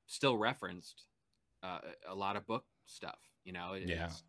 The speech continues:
Speaker 1: you know, you're looking for ranks. You could find articles that say ranks under a million, anything under a million is good. And, and
Speaker 2: Mm-hmm.
Speaker 1: you know, they got you going out to, uh, local Goodwills and Habitat for Humanities and on book sale days and, you know, library sales and that sort of stuff. You can still see that,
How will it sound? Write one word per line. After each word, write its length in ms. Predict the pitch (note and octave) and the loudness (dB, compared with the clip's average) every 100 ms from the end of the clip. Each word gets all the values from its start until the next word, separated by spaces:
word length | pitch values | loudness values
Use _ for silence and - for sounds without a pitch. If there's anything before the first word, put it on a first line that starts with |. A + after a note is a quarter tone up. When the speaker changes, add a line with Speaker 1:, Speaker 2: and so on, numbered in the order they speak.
| _ - _ _ - | _ -20 _ _ -6
Speaker 1:
you 100 | F#2 | -2
know, 40 | |
you're 200 | F#2 F#2 | 0 0
looking 220 | G#2 A2 | 0 -2
for 180 | G2 G2 | -4 -4
ranks. 440 | F2+ F#2 F#2+ F#2 - | 0 0 0 -2 -6
You 80 | |
could 120 | G2+ A2 | -6 -2
find 260 | G#2 F#2+ | 0 2
articles 460 | F#2 G2+ G2 F#2+ F#2 | 2 0 0 -6 -8
that 160 | - | -8
say 160 | - F#2 | -4 -4
ranks 500 | F#2 F#2+ F#2 - - - | -2 -4 -4 -10 -14 -4
under 300 | G#2 G2+ F2+ | -2 -2 -2
a 40 | |
million, 560 | F#2 F#2+ G2 F2+ F2+ F#2 | -2 -2 0 -2 -4 -4
anything 340 | G#2+ A#2 A2 G#2 | 2 2 2 0
under 200 | G2+ F#2 | 0 -2
a 40 | |
million 320 | F#2 G2 G2 | -2 -2 -4
is 140 | F#2 F2 | -6 -6
good. 400 | G2+ G2 G2 F#2+ | -2 -2 -2 -4
And, 160 | F#2 - | -10 -10
and 180 | F2+ F2 | -12 -4
Speaker 2:
Mm-hmm. 420 | F#2 F#2+ F2+ F2+ | 2 4 6 4
Speaker 1:
you 60 | A2 | 2
know, 200 | F#2 E2+ - | 0 -8 -8
they 120 | F#2+ | -4
got 180 | F#2+ F#2 | -2 -4
you 60 | F#2 | -4
going 220 | F#2 F#2 | -4 -4
out 200 | F#2 - | -6 -8
to, 180 | F#2+ F2+ | -8 -6
uh, 140 | E2+ F2 - | -6 -8 -10
local 460 | F2 F#2 - F2+ F2+ _ - | -8 -8 -8 -10 -12 _ -4
Goodwills 600 | A2 F#2 F#2 F#2 F#2 F2+ | -2 -2 -4 -6 -6 -10
and 120 | F2 | -12
Habitat 520 | F2 F#2 F2 - F2+ - | -6 -6 -6 -8 -8 -8
for 140 | F2+ | -10
Humanities 760 | F2+ F#2 F#2 F#2 F2+ F2+ F#2 | -8 -8 -6 -6 -8 -8 -10
and 80 | E2+ | -10
on 220 | E2+ F#2 E2+ _ F#2+ | -12 -12 -16 _ -6
book 180 | G#2+ - | -6 -6
sale 300 | - F#2+ F#2 | -4 -2 -2
days 480 | F2+ F2+ F#2 F2+ - | -4 -6 -6 -10 -12
and, 100 | E2+ - - - - - _ _ | -18 -20 -20 -20 -20 -20 _ _
you 80 | G2 | -2
know, 140 | F2 F#2 | 0 4
library 460 | G2+ G#2 G2 F#2+ | 6 6 6 4
sales 400 | - G2 F#2 F#2 | 2 0 0 -2
and 80 | G2 | -4
that 120 | G2+ | -6
sort 200 | - F2 | -6 -10
of 60 | F2 | -10
stuff. 300 | - F#2 F#2+ | -8 -8 -8
You 80 | F#2+ | -10
can 120 | F#2 | -10
still 220 | - F#2+ | -8 -10
see 160 | - G2 | -8 -8
that, 160 | F#2 | -8